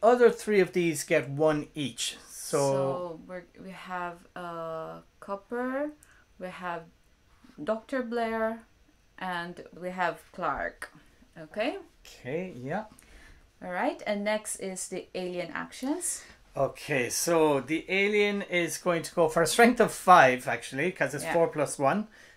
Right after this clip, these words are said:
Speaker 1: So that is only going to be one location. So
Speaker 2: Mm-hmm.
Speaker 1: let's hope it's
Speaker 2: Let's
Speaker 1: not the shed or the kitchen.
Speaker 2: Let's
Speaker 1: So we
Speaker 2: hope.
Speaker 1: play one face down.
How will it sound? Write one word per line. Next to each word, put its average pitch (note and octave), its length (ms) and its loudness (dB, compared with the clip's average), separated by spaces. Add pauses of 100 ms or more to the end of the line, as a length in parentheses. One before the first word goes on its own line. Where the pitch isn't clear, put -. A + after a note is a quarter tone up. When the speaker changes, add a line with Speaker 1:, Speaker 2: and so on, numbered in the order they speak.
Speaker 1:
So D3 760 4 (120)
that D#3+ 380 6
is D3 640 -2 (360)
only F3+ 200 2
going E3 160 4
to C#3 60 -8
be D3 100 4
one D3+ 220 2
location. D#3 640 0
So - 220 -4 (160)
Speaker 2:
Mm-hmm. A3+ 320 -6
Speaker 1:
let's D3+ 280 -6 (140)
hope F#3 200 2
it's F#3 60 -6
Speaker 2:
Let's E3 220 -4
Speaker 1:
not E3 240 4
the D#3+ 80 0
shed D#3 460 2
or D3 160 0
the C#3 80 -4
kitchen. D#3 480 -6 (760)
Speaker 2:
Let's - 260 -20 (240)
Speaker 1:
So F3+ 140 -12
we D3 80 -6
Speaker 2:
hope. D#3+ 220 -6
Speaker 1:
play E3 160 -2
one F#3 260 -6
face E3+ 300 -6
down. F3 340 -4